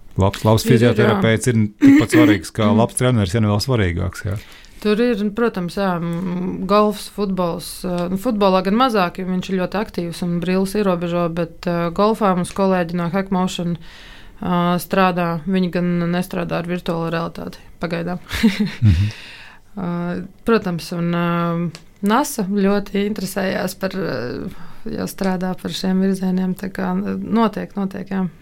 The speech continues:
Speaker 1: Nu, bet nasa tieši kosmosa pētniecībā vai plašākā nozīmē kā pētniecības centrs?
Speaker 2: M, dažādās nozīmēs viņi,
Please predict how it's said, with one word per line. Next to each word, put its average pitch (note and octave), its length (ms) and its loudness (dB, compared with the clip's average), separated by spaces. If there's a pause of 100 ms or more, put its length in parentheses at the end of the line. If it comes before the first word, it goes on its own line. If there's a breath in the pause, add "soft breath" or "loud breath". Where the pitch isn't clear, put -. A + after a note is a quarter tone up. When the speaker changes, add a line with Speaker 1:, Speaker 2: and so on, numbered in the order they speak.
(260 loud breath)
Speaker 1:
Nu, B2 160 6
bet B2+ 160 2
nasa B2 360 4
tieši G2 920 2
kosmosa G#2 400 0
pētniecībā C#3 720 4
vai A2 200 6
plašākā G#2 480 2
nozīmē F2+ 380 4
kā F2+ 120 0
pētniecības G2 520 2
centrs? G#2 320 2 (260 loud breath)
Speaker 2:
M, G3+ 760 -2
dažādās F#3+ 580 2
nozīmēs F#3+ 680 2
viņi, F#3 320 0